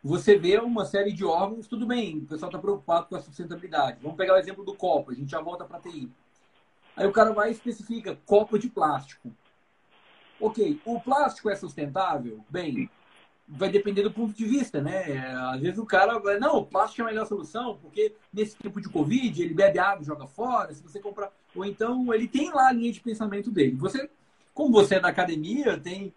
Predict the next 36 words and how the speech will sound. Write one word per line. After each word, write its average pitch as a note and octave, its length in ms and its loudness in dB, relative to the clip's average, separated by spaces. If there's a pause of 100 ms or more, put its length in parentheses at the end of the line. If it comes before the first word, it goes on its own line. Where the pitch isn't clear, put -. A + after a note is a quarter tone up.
(260)
tem F3+ 180 -4
aí E3 220 0
o F3 60 -4
seu F3+ 240 0
doutorado F#3 640 2
no D#3 120 -4
tema, G3 380 -6
a C#3+ 60 -4
gente - 180 -8
sabe G3+ 340 -2
que A3+ 300 -8 (380)
o, A#3+ 100 -2
a B3 80 0
melhor C4 380 2 (160)
coisa C4 260 -4
da A3 80 -4
academia G3+ 640 -4
é G#3 80 -2
quando A#3 240 -2
você A3+ 220 -6
tem A3 160 -4
dois A#3+ 260 2
pontos F#3+ 300 -6
de F#3 140 0
vista, A#3 440 -2 (840)
cada A#3+ 340 8
pensador F#3 760 -6
dá E3 240 2
a D#3+ 40 -2
sua G3+ 240 -4
ideia, G#3 460 -2 (760)
elas A3 340 -4
naturalmente A3 720 -4
vão G#3 100 -8
ser G3 180 -2
divergentes, G3+ 720 -2